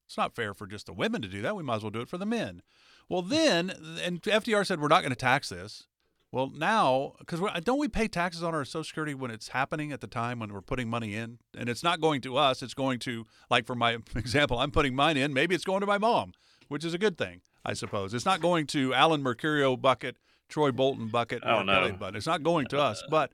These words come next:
Speaker 1: the taxes, nineteen eighty-three, they said, "Well, we're gonna tax Social Security up to fifty percent." Nineteen ninety-three, "We're gonna tax it now up to eighty-five percent." And it seems like we're getting taxed a couple times here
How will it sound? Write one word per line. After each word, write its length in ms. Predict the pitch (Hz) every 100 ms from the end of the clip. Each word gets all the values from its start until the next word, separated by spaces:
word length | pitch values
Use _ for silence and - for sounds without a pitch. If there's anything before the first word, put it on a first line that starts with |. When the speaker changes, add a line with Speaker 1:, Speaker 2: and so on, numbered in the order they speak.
| _ _ _ _
Speaker 1:
the 80 | 127
taxes, 680 | - 214 285 - 120 120 - _ _ _ _ -
nineteen 320 | 165 196 220
eighty-three, 340 | 202 185 208
they 140 | 202 170
said, 160 | 165
"Well, 200 | 143 196
we're 120 | 185 214
gonna 100 | 196
tax 240 | 185 160
Social 140 | 170
Security 240 | 147 165 139
up 80 | 123
to 80 |
fifty 280 | 113 156 147
percent." 400 | 110 104 101 92
Nineteen 300 | 117 147 165
ninety-three, 380 | 156 160 131 107
"We're 100 | 117
gonna 80 | 135
tax 300 | 160 151 147
it 60 |
now 240 | 135 180 170
up 100 | 123
to 140 | 135 -
eighty-five 840 | 151 190 170 131 156 190 214 180
percent." 480 | 131 - 107 104 - _ _ _ _
And 60 | 135
it 80 |
seems 180 | - 254
like 160 | 254 196
we're 100 | 156
getting 200 | 170 151
taxed 340 | - 156 -
a 80 | 120 -
couple 240 | 185 185
times 360 | - 180 165 -
here 260 | 92 92